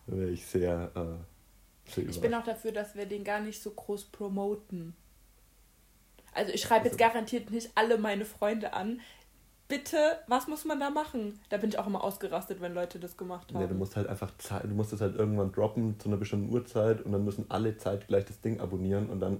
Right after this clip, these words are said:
Speaker 1: geht er halt direkt in die Top ten.
Speaker 2: Hölle! Machen wir nicht. Machen wir nicht.
Speaker 1: Ja, okay, dann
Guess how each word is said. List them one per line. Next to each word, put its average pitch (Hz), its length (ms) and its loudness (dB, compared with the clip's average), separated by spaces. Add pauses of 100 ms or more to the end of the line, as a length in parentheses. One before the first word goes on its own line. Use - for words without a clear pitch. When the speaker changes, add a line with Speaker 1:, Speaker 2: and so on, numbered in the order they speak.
(120)
Speaker 1:
geht 98 140 -2
er 95 60 4
halt 90 160 -2
direkt 92 280 -2
in 98 80 -2
die 85 40 -2
Top - 160 0
ten. 320 100 8
Speaker 2:
Hölle! 240 460 10 (120)
Machen 240 340 2
wir 202 80 2
nicht. 190 420 -4 (1080)
Machen 233 320 0
wir 196 120 2
nicht. 190 440 -6
Speaker 1:
Ja, - 60 -6
okay, - 240 -6
dann 82 200 -4